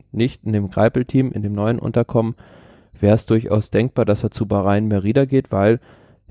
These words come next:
die ja natürlich auch Interesse daran haben, so die Klassiker-Fraktion nach und nach zu stärken und Marcel Sieberg, also einen besseren Helfer, Helfer für die, für die Nordklassiker kannst du ja auch kaum bekommen und zudem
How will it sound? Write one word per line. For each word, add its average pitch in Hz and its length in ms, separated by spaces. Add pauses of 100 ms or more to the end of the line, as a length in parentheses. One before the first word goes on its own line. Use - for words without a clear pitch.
die 104 100
ja 104 140
natürlich 104 540
auch 98 220
Interesse 107 420
daran 104 300
haben, 104 240
so 98 220
die 98 360
Klassiker-Fraktion 110 1120
nach 104 200
und 107 140
nach 98 220
zu - 200
stärken - 440
und 101 360 (260)
Marcel 101 340
Sieberg, 110 460 (140)
also 101 440
einen 95 180
besseren 104 460
Helfer, 107 560
Helfer 110 300
für - 160
die, 104 260 (420)
für - 120
die 113 120
Nordklassiker 107 720
kannst - 320
du 113 60
ja 95 100
auch 104 120
kaum 104 240
bekommen 113 360
und - 160
zudem 101 400